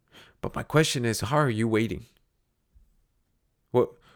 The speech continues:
what are you doing while you wait? Let's continue. He says, "He brought me up from a watery pit, out of a muddy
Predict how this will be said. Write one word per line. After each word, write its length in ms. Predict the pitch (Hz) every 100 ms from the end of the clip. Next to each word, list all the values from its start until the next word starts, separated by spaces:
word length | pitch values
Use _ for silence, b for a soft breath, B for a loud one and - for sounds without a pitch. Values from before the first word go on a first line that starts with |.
| b
what 180 | 120 151
are 40 |
you 180 | 160 135
doing 540 | 113 127 135 117 110 - _ _ _
while 320 | - 113 117 120
you 180 | 117
wait? 300 | 107 104 - _ _ _ _ _ _ _ _ _ _ _ _ _ _ _ _ _ _ _ -
Let's 140 | 123
continue. 400 | 139 - 120 98 - b b b
He 60 |
says, 200 | 113 131
"He 120 | 107 120
brought 320 | 117 135 160
me 220 | 170 -
up 300 | 131 120 -
from 200 | 123 110
a 120 | 110
watery 760 | 110 107 110 120 127 123 117 - _ _ -
pit, 520 | - 120 - - - B B B B
out 160 | - 131
of 100 | 113
a 140 | 110
muddy 560 | 104 117 131 151 160